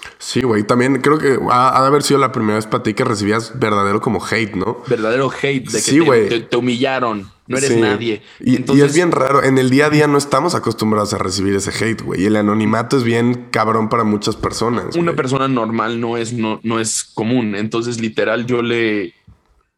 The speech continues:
Speaker 2: yo le escribí a un amigo que es también creador de contenido, Chepis, y le dije, "Güey, es normal".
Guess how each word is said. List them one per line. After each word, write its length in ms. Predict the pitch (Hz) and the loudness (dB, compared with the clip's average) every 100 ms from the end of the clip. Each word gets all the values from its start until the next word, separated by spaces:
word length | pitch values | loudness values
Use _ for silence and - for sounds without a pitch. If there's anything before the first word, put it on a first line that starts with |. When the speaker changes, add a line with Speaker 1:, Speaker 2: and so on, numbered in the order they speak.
| _ | _
Speaker 2:
yo 120 | 120 127 | -4 -2
le 100 | 131 | 0
escribí 500 | 131 139 117 117 120 | -2 -4 -4 -2 -2
a 100 | 120 | -2
un 160 | 123 | -4
amigo 420 | 120 120 113 117 | -4 -4 -4 -4
que 80 | 123 | -6
es 120 | 113 - | -8 -6
también 260 | 110 113 | -6 -4
creador 300 | 107 110 110 | -4 -2 -2
de 60 | 110 | -2
contenido, 460 | 110 107 104 107 104 | -6 -6 -4 -2 -4
Chepis, 680 | - 107 110 131 - - _ | -4 -6 -4 -6 -8 -16 _
y 80 | 113 | -6
le 120 | 107 | -2
dije, 500 | 107 107 107 104 98 - _ _ _ _ _ | -2 -2 -2 -4 -6 -12 _ _ _ _ _
"Güey, 320 | 107 117 113 | -6 -2 -2
es 100 | 110 | -2
normal". 460 | 147 143 117 110 | -2 -2 -4 -10